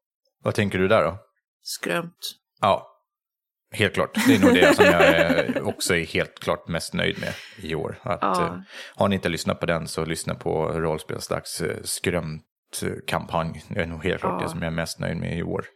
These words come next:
Speaker 2: Ja, men det är jag också. Folk var lite ledsna för att de sa, "Ska ni börja s-, va-, spela Rollspelsdags igen nu?" när vi var klara? De tyckte inte om att vi körde en helt annan stil än vad vi brukar göra.
Speaker 1: Nej.
Speaker 2: Men det var den,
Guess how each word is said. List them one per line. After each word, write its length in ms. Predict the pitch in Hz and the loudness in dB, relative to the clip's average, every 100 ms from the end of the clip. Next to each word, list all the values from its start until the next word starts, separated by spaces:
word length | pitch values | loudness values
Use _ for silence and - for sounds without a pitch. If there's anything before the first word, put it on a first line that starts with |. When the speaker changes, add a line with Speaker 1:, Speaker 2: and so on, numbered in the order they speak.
| - | -4
Speaker 2:
Ja, 100 | 208 | 0
men 100 | 208 | 2
det 120 | 214 | 4
är 40 | 196 | 4
jag 200 | 185 170 | 2 0
också. 640 | - - 175 170 165 - - _ _ _ - - | -4 -4 -2 0 -2 -6 -12 _ _ _ -16 -4
Folk 380 | - 196 - - | -2 -2 -6 -2
var 100 | 202 | 0
lite 220 | 196 196 | 0 0
ledsna 400 | 196 190 - 180 | 0 0 -2 -4
för 140 | 175 170 | -2 -2
att 180 | 170 - - | -2 -8 -6
de 140 | 180 | -4
sa, 220 | 175 175 165 | -2 -2 -4
"Ska 220 | - 180 | -4 -4
ni 100 | 175 | -2
börja 160 | 175 | -2
s-, 220 | 175 - 180 | -2 -4 -4
va-, 220 | 180 - | -6 -4
spela 520 | - 190 170 160 160 | -4 -2 -2 -2 -4
Rollspelsdags 760 | 175 170 - 165 - 185 - 185 | -4 -6 -4 -4 -2 -4 -4 -4
igen 240 | 151 143 | -4 -4
nu?" 280 | 143 151 170 | -4 -4 -4
när 200 | 165 151 | -4 -2
vi 100 | 147 | -4
var 80 | 147 | -6
klara? 400 | - 147 143 151 | -6 -4 -4 -4
De 160 | 156 151 | -8 -10
tyckte 260 | 160 - | -12 -10
inte 160 | 156 156 | -8 -6
om 140 | 143 | -6
att 180 | 151 - | -8 -8
vi 40 | |
körde 300 | 156 165 156 | -6 -4 -4
en 60 | 156 | -6
helt 320 | 160 147 143 | -8 -8 -6
annan 300 | 151 151 147 | -6 -4 -6
stil 460 | 147 - 160 160 160 | -6 -4 -2 -2 -2
än 100 | 156 | -4
vad 120 | 147 | -4
vi 100 | 147 | -6
brukar 400 | 160 156 - 165 | -4 -6 -6 -6
göra. 400 | 175 165 151 151 | -2 -2 -2 -4
Speaker 1:
Nej. 460 | 90 87 87 87 85 | 0 2 4 2 0
Speaker 2:
Men 560 | 170 160 151 156 156 - _ | -2 0 0 -2 -6 -8 _
det 100 | 170 | -4
var 380 | 156 160 147 151 | 0 2 2 0
den, 320 | 151 156 156 | -2 -4 -4